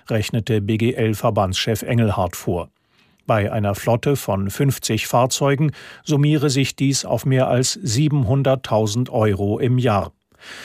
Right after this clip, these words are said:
Engelhardt fordert von der Politik deshalb unter anderem eine Preisbremse beim Diesel.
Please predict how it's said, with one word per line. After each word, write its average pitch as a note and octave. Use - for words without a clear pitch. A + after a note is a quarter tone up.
Engelhardt C3
fordert A#2
von A2
der G2+
Politik A2+
deshalb A2+
unter B2
anderem A#2
eine C3+
Preisbremse G#2+
beim G#2+
Diesel. F#2+